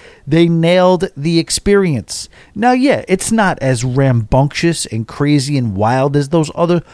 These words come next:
old school Carnival cruise ships that you know and love. But that, I, I think I'd be remiss to say that I'd be in the minority by saying I prefer the wild stuff. But on these new,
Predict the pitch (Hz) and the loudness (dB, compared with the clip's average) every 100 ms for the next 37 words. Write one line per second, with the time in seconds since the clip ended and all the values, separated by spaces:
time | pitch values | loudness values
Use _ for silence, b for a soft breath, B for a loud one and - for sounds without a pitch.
0 | B B 151 165 - - 165 151 165 165 | B B 4 4 0 0 0 2 -2 -2
1 | 156 160 - 175 - 175 - 175 - 165 | -2 -4 0 -2 0 -4 -2 -4 -2 0
2 | 170 175 175 185 202 - _ B B B | 2 2 2 0 0 -6 _ B B B
3 | B 156 147 175 175 - - 151 - 147 | B -2 0 0 0 -6 -4 -4 -2 -2
4 | 147 170 139 - 139 143 135 143 143 135 | 0 -2 -2 -6 -2 -2 0 0 2 2
5 | 123 _ _ B B B B B B 127 | -2 _ _ B B B B B B -2
6 | 139 151 240 240 - 160 - 160 147 - | 2 2 2 0 0 0 2 0 0 -2
7 | 165 156 160 147 170 156 185 165 107 - | -2 2 0 2 2 2 2 2 0 -2
8 | 139 - 143 135 - - 147 147 _ _ | -2 0 0 -2 -4 -4 -2 -2 _ _
9 | - 156 - - 226 214 92 - _ _ | -4 -2 -4 -2 0 0 -2 -10 _ _
10 | _ - 113 107 95 92 - 98 - - | _ -2 0 0 -2 -6 -10 -10 -10 -14
11 | B B B B 147 - 175 247 269 240 | B B B B -4 0 2 2 2 2
12 | 233 165 190 202 214 131 - | 0 2 2 4 4 2 -2